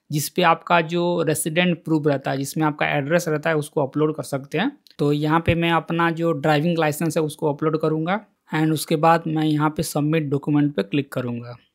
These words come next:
and यहाँ पे देख सकते हैं verification in progress दिखा रहा है। उसके बाद कुछ टाइम के बाद ये ऑटोमेटिकली वेरीफाई हो जाएगा और एक ईमेल आपको आ जाएगा जब आपका जो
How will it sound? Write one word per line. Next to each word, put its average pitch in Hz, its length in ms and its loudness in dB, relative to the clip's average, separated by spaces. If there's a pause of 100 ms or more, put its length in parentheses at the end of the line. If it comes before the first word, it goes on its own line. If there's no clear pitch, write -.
(300)
and 151 360 0
यहाँ 156 180 6
पे 156 120 -2
देख 160 200 0
सकते 156 260 -2
हैं 240 80 -2
verification 156 680 0
in 160 120 2 (120)
progress 151 380 2
दिखा 147 280 0
रहा 160 100 4
है। 294 120 2 (200)
उसके 147 260 -4
बाद 170 280 2 (400)
कुछ 147 180 -6
टाइम 160 200 2
के 165 120 0
बाद 160 240 4
ये 160 80 0
ऑटोमेटिकली 156 680 0
वेरीफाई 143 400 0
हो 156 140 4
जाएगा 180 360 0 (180)
और 147 140 4
एक 151 220 0
ईमेल 180 400 0 (360)
आपको 156 360 2
आ 147 180 2
जाएगा 151 360 4
जब 147 300 0 (120)
आपका 143 320 0
जो 151 200 2